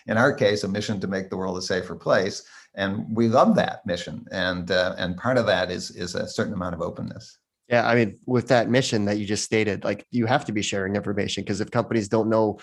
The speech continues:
Speaker 2: what they could be doing better, you're not going to make the world a safer place. So I, I, I love that mission statement. All right, well, let's talk about Corvus. So what, you know, so you ran a, uh, you know, commercial, traditional insurance agency, but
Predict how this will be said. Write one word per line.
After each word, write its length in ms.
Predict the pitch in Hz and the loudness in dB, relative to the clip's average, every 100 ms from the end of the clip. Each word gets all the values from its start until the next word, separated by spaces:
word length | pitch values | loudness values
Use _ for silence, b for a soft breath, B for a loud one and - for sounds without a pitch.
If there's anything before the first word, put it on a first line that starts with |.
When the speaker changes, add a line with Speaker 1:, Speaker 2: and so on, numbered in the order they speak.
| B B - | B B 0
Speaker 2:
what 180 | 120 117 | 2 4
they 100 | 110 | 2
could 140 | 107 | 2
be 80 | 107 | 2
doing 300 | 107 104 95 | 2 0 2
better, 440 | 143 123 113 123 b b - | 4 4 4 0 b b -8
you're 280 | 110 - - | -8 -8 -8
not 240 | 104 90 | -6 -6
going 180 | 90 95 | -4 -4
to 100 | 95 | -2
make 100 | 92 | -4
the 80 | 104 | 0
world 160 | 98 | 0
a 60 | 101 | 0
safer 260 | - 101 117 | -2 -4 -4
place. 300 | - 110 - | -2 -2 -2
So 100 | - | -4
I, 80 | |
I, 200 | - 107 | -4 -4
I 160 | 101 104 | -2 0
love 200 | 104 107 | 0 2
that 180 | 101 101 | 2 2
mission 240 | 110 - 101 | 0 -2 -4
statement. 400 | - 92 90 - _ B B B B B | -4 -4 -6 -10 _ B B B B B
All 80 | 139 | 4
right, 120 | 127 | 6
well, 200 | 127 131 - | 6 4 4
let's 160 | 147 165 | 2 4
talk 200 | 214 214 | 0 2
about 340 | 196 190 - _ - | 2 2 -2 _ -12
Corvus. 400 | - 240 123 104 | -2 0 0 -4
So 140 | 143 - | -6 -4
what, 260 | - 185 - _ - B B B | 0 -2 -2 _ -20 B B B
you 60 | 135 | 2
know, 40 | |
so 140 | 123 | 4
you 120 | 139 123 | 4 6
ran 280 | 135 156 | 4 6
a, 340 | 151 117 113 - - - | 6 8 6 4 -6 -8
uh, 420 | 117 104 95 95 - | -4 0 0 -2 -2
you 60 | |
know, 40 | 104 | -6
commercial, 880 | - 95 117 120 123 110 104 101 - b b - | -4 2 2 4 4 4 2 -2 -8 b b -12
traditional 520 | - 117 120 - 110 | -4 0 0 0 0
insurance 720 | 104 - - 120 113 104 - - | 0 -2 0 2 2 0 -8 -6
agency, 480 | 113 107 101 - 104 | -4 -2 -2 -2 -2
but 240 | 95 104 | 0 -2